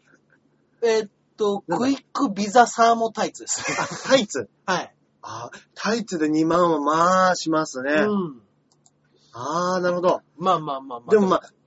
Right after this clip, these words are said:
Speaker 2: 要はゼロ度に対応する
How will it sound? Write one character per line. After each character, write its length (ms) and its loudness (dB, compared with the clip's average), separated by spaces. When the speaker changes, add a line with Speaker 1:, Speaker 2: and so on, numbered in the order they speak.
Speaker 2:
要 320 2
は 220 2
ゼ 160 0
ロ 180 6
度 140 2
に 160 2
対 340 0
応 160 0
す 160 -12
る 180 -6